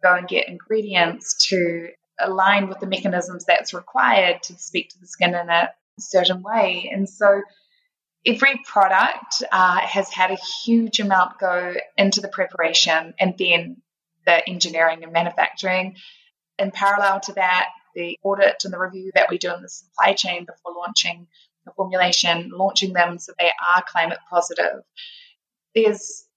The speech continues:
everyone I'm very, very, very proud of. And of course, adding on to that, the research and the testing that we do to really validate the product's performance. So I think, you know, the biggest, like, most proud moment for us was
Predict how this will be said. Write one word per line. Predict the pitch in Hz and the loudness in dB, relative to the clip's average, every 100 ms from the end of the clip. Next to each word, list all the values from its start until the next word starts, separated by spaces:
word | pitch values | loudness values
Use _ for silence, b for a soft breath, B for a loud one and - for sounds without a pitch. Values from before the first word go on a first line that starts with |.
| _ - | _ -10
everyone | 208 214 196 | -4 0 2
I'm | 180 180 | 2 0
very, | - - _ - | -4 -6 _ -2
very, | 202 190 185 | 2 2 2
very | 185 180 - | 0 -2 0
proud | 180 180 | 2 2
of. | 175 170 170 - _ _ - | 2 -2 -4 -14 _ _ -6
And | 185 180 180 180 180 | -2 -2 -4 -10 -4
of | - 196 - - | -2 -2 -2 -4
course, | 208 196 196 | -4 -2 0
adding | 185 190 | -2 -2
on | 185 | -6
to | 185 | -2
that, | 196 180 - | 0 0 0
the | 180 | -6
research | 202 214 - 185 - | -2 -2 2 0 0
and | 185 | -8
the | |
testing | 180 220 214 - 175 175 | -6 -6 -4 -2 -2 0
that | 170 175 | -2 -2
we | 175 | -8
do | 160 170 175 175 _ b b _ - | -2 -2 -2 -8 _ b b _ 0
to | 196 | 0
really | 185 185 180 185 | 0 -4 -6 0
validate | 175 180 175 165 165 165 _ - | 0 2 0 0 -2 -4 _ -20
the | - | -4
product's | 170 - - _ _ | 0 0 -2 _ _
performance. | _ _ 190 185 170 170 _ - | _ _ -12 -8 -8 -10 _ -8
So | 196 190 185 185 _ _ _ _ _ _ _ - | -2 -2 -2 -8 _ _ _ _ _ _ _ -2
I | |
think, | 262 440 - | 0 -2 -4
you | 339 | 0
know, | 254 | 2
the | 202 202 | 0 -2
biggest, | 220 220 208 - - | -4 -2 -6 -10 -4
like, | 175 - - | 0 0 0
most | 190 220 220 - | -2 0 0 0
proud | 190 175 175 | 2 2 0
moment | 175 170 220 | -8 -6 -4
for | 180 - 175 | -4 0 2
us | - - | 0 -2
was | 185 180 - | -6 -6 -6